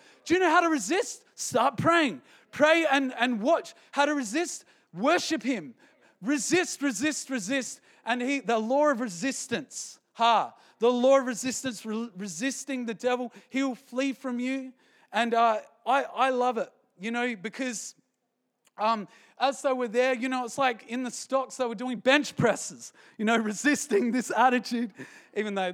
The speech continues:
they weren't 'cause they were seized up. But, you know, when we exercise, and when we exercise, it actually tears muscle, doesn't it? But then that muscle gets bigger. It gets enlarged. It gets stronger.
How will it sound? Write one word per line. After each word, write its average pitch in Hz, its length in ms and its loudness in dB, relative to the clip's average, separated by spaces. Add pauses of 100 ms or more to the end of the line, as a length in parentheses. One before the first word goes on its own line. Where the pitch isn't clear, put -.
(120)
they 190 120 0
weren't 196 360 -2
'cause 196 160 -10
they 208 100 2
were 180 100 0
seized 220 440 0
up. 214 260 4 (300)
But, 247 320 2 (180)
you 240 100 -4
know, 277 200 0 (240)
when 320 260 2
we 320 200 0
exercise, 254 1200 0 (960)
and 240 300 -2
when 302 220 0
we 285 220 -2
exercise, 226 1080 -4 (220)
it 233 120 0
actually 254 420 -2
tears 247 560 2
muscle, 214 400 -8
doesn't 214 360 -6
it? 131 120 -14 (520)
But 226 120 -4
then 277 180 2
that 262 180 0
muscle 254 380 0
gets 202 300 -4
bigger. 208 440 -4 (400)
It 208 120 -8
gets 247 300 0
enlarged. 226 560 -2
It 202 100 -16
gets 254 240 -2
stronger. 240 640 -6